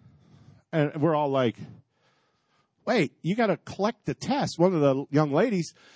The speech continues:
stops him and says, "Hey, aren't you gonna collect the test?" And he's like, "No, you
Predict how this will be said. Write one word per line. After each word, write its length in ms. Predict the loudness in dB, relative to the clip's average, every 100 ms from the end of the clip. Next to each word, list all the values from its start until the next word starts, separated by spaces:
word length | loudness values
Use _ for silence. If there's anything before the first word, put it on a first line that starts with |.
| _ -12
stops 420 | 0 2 2 0
him 120 | -2
and 120 | -2
says, 240 | -2 -2 0
"Hey, 300 | 2 2 2
aren't 260 | -2 -2 -4
you 80 |
gonna 440 | 0 2 2 -2 -6 -14 _ -18
collect 380 | -6 -6 -4
the 80 | -8
test?" 560 | -4 -2 -2 -6 -14 -20 _ _ _ _ _ _
And 160 | -2 0
he's 160 | 0
like, 260 | 2 0 4
"No, 280 | 4 6 2
you 180 | -2